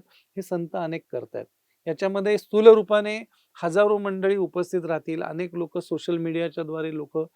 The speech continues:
लाईव्ह कार्यक्रम बघतील, पण त्या कार्यक्रमाच्या यशस्वीतेसाठी अनेक साधू संत, कोणी हिमालयात बसलेला असेल, कोणी कुठल्या लोकात बसलेला असेल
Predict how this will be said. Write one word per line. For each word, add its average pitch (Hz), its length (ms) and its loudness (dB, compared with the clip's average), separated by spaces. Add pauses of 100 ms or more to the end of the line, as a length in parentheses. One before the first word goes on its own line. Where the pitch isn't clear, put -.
(260)
लाईव्ह 170 280 6
कार्यक्रम 165 480 -2
बघतील, 131 360 -14 (420)
पण 202 260 -2 (160)
त्या 196 200 4
कार्यक्रमाच्या 185 800 -2
यशस्वीतेसाठी 170 1160 -8 (1000)
अनेक 170 380 -6
साधू 156 340 -2
संत, 143 300 -6
कोणी 151 320 -10
हिमालयात 147 380 -4
बसलेला 165 400 -6
असेल, 151 300 -6 (380)
कोणी 156 160 -6
कुठल्या 170 340 -2
लोकात 165 300 -2
बसलेला 156 440 -6
असेल 147 300 -8